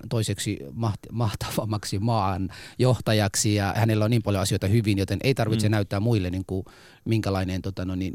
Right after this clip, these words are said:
Speaker 1: pippeli hänellä on, et, et, ja kaikkia muuta. Mun mielestäni hän menee vähän, vähän turhaa liikaa tässä, mut samalla mä taas ymmärrän toistepäin, että hänet on taas ärsytetty pitkään, että E U ja länsi on ärsyttänyt ja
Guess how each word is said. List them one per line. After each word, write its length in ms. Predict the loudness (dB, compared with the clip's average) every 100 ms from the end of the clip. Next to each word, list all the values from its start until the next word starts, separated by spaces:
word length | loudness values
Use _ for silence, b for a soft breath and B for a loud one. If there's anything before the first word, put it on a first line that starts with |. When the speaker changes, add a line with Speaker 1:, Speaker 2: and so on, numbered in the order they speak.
| -4
Speaker 1:
pippeli 400 | -4 -2 -2 0
hänellä 320 | 0 0 -2
on, 220 | -2 -2
et, 160 | -4 -6
et, 160 | -6
ja 80 | -4
kaikkia 320 | -4 -4 -4
muuta. 300 | -4 -2 -2
Mun 160 | 0 2
mielestäni 460 | 2 2 2 0 -2 0
hän 200 | 2 2
menee 220 | 2 4
vähän, 240 | 2 2 0
vähän 240 | 0 2 2
turhaa 440 | 2 4 4 4
liikaa 500 | 4 2 2 -2 -2 -6 B B B B
tässä, 280 | 0 2 4
mut 160 | 2 4
samalla 300 | 6 6 6
mä 100 | 4
taas 180 | 4
ymmärrän 380 | 6 6 6 4
toistepäin, 600 | 4 2 2 0 2 2
että 280 | 0 0 0
hänet 200 | 4 4
on 60 | 4
taas 160 | 2 2
ärsytetty 460 | 2 2 -4 -6 0
pitkään, 420 | 0 0 -2 -2
että 140 | -2
E 140 | 0 2
U 320 | 2 0 0
ja 160 | 0 2
länsi 320 | 2 2 0
on 100 | 0
ärsyttänyt 600 | -2 -2 0 2 0 0
ja 240 | 0 0